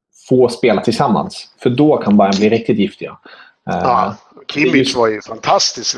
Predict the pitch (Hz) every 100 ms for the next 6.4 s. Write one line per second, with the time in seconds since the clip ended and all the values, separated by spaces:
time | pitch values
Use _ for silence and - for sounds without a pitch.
0 | - 135 - 143 - 127 113 110 - 113
1 | 160 151 131 110 107 147 139 104 180 143
2 | - 170 170 - - 160 156 - - 120
3 | 113 95 - - 123 104 95 - _ 104
4 | 98 107 107 123 135 135 131 - - -
5 | - 135 135 131 123 127 117 - 113 110
6 | 131 131 - -